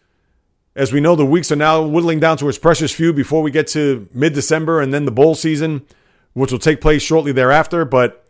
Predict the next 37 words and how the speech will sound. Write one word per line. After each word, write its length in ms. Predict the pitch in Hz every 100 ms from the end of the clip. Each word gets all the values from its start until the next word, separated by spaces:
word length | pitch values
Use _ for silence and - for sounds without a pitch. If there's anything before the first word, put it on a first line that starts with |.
| _ _ _ _ _ _ - - -
I, 340 | 147 165 156
I 40 | 151
totally 480 | 135 185 170 156
in 240 | 139 135 139
one 200 | 165 160
hundred 240 | 156 156
percent 220 | 127 139
agreement 320 | 131 135 135 117
with 100 | 107
Sweeney 340 | 127 135 117
and 120 | 104
what 120 | 107
he 60 | 110
had 120 | 110
to 80 | 82
say 140 | 120
about 220 | 104 76 71
that. 200 | 67 - _ _ _ _ _ _ _ _ _ _ _ _ -
Because 640 | 117 127 123 113 95 - _ _ _ _ -
if 240 | 120 104
F 200 | 156 180
S 180 | 175 135
U 400 | 160 156 127 107 _ _ _ _ _ _ _ _ -
was 600 | 123 127 120 117 113 101
circa 340 | - 170 151
nineteen 360 | 147 170 156 160
ninety-five, 720 | 160 143 - 151 180 170 - _ _ _ _ _ _ _ _ -
there 140 | 170
is 100 | 120
no 160 | 147 147
way 140 | 143
they 80 | 120
would 100 | 110
have 80 | 101
missed 140 | 90
this 120 | 76
game. 220 | 92 71